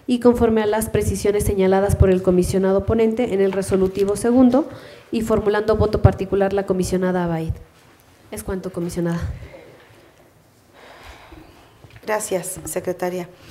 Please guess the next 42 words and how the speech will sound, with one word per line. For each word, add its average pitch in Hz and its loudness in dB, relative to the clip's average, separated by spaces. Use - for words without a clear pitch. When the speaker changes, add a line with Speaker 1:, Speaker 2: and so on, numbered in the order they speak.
Speaker 2:
El 208 -4
siguiente 226 -4
punto 254 0
es 220 0
el 226 -2
relativo 208 -4
a 214 0
los 208 -6
comentarios, 208 -6
discusión 214 -10
y, 202 -6
en 190 -8
su 180 -8
caso, 190 -4
aprobación 196 -4
del 190 -4
proyecto 180 -4
de 196 -4
resolución 196 -6
del 208 0
recurso 220 -2
de 226 2
revisión 196 -4
dos 185 -6
mil 220 -8
quinientos 202 -8
treinta 208 -4
y 220 -2
ocho 226 -6
remitido 190 -6
por 190 -8
el 175 -8
comisionado 180 -8
José 202 -6
Guadalupe 190 -2
Luna 180 -6
Hernández, 202 -8
en 190 -8
donde 175 -6
el 170 -10
sujeto 196 -6
obligado 202 -2